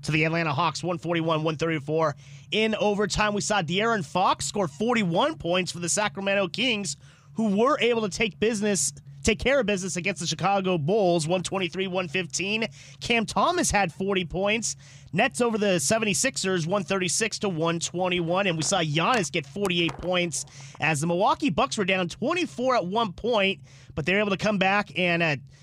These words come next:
take out the Dallas Mavericks, one twenty-nine, one seventeen. Donovan Mitchell, thirty-one points as the Cleveland Cavaliers make it five straight wins, one seventeen, one oh one winners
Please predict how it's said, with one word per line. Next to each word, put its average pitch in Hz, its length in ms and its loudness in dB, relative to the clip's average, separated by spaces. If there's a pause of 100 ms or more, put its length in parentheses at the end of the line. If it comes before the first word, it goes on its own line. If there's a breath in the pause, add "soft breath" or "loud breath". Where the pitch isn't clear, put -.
take 202 240 0
out 202 160 0
the 160 60 -8
Dallas 175 360 0
Mavericks, 165 460 0
one 175 160 -2
twenty-nine, 170 600 0 (100)
one 143 520 0
seventeen. 180 920 -2
Donovan 175 320 2
Mitchell, 214 260 0
thirty-one 185 480 0
points 190 380 -2
as 165 200 0
the 143 60 -8
Cleveland 185 360 -4
Cavaliers 170 640 -2 (320 loud breath)
make 190 240 0
it 180 100 -4
five 220 600 0
straight 220 560 0
wins, 202 340 0
one 202 160 0
seventeen, 214 560 0
one 196 140 0
oh 208 60 2
one 196 180 2
winners 202 340 0